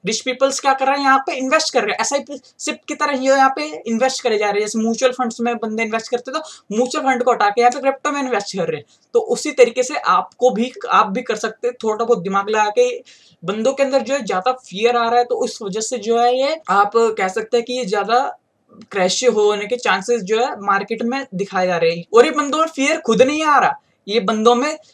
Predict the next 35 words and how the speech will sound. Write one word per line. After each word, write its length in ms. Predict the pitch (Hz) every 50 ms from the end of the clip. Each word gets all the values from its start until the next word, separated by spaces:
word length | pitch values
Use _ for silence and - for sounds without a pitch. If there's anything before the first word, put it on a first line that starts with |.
| _ _ _ _ 175
डाला 340 | - 170 170 196 226 233 220
जा 200 | 196 190 156 147
रहा 120 | 147 139
है, 100 | 139 - -
fear 200 | - 208 233 240
डाला 240 | 185 196 202 196 202
जा 60 | 180
रहा 60 | 165
है। 80 | 160 -
कौन 260 | - 202 220 226 226
डाल 160 | 233 233 233
रहा 120 | 233 247 262
है? 80 | 240
Rich 260 | 196 190 220 233 - -
peoples 360 | 240 226 220 226 220 214 214
जो 120 | - 208
है 160 | 220 233 233
इनमें 300 | 214 220 214 208 220 254
fear 320 | 254 - - 175 185 202 202
डाल 220 | 165 151 143 139
रहे 160 | 131 - 131
हैं, 80 | 127 131 -
ठीक 160 | 208 220 233
है। 180 | 202 160 - _ -
तो 280 | 185 185 190 185 - -
इसी 200 | 202 196 - 269
तरीके 320 | 240 247 226 233 226 233 220
से 200 | 233 247 240 226
जो 260 | - 220 214 220 220
है 160 | 226 226 226
आज 260 | 220 214 214 - -
की 80 | - 220
video 340 | 170 160 175 175 185 208 220
आप 180 | 220 220 220
समझ 260 | - - 208 202 214